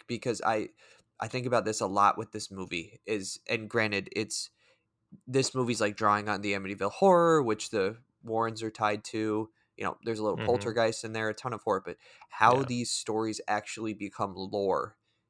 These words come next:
Speaker 1: in the United States. And I think it happens a lot more in New England because it's older, there's more history to draw from, and I think ghosts in general are more reported and prevalent in New England because it's older and the history is deeper.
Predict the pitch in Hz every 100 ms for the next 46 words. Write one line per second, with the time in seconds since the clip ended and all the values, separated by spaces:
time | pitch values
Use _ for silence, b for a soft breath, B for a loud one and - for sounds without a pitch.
0 | _ 110 104 98 87 - 110 104 98 87
1 | 92 92 101 107 131 110 110 117 110 101
2 | 104 110 107 110 113 107 98 98 110 117
3 | 113 110 107 101 - 104 107 113 120 -
4 | _ _ 110 - 107 117 107 - 110 107
5 | 110 101 - 104 101 - 104 101 _ -
6 | 110 107 - _ _ _ - 110 110 -
7 | - 101 98 117 110 104 98 104 _ -
8 | 92 - _ _ 110 104 104 98 110 _
9 | 117 110 - 107 98 95 117 110 101 -
10 | - 147 117 98 95 92 85 - _ 113
11 | 117 117 98 - 92 87 101 - _ -
12 | 113 117 104 - 95 95 69 69 - 117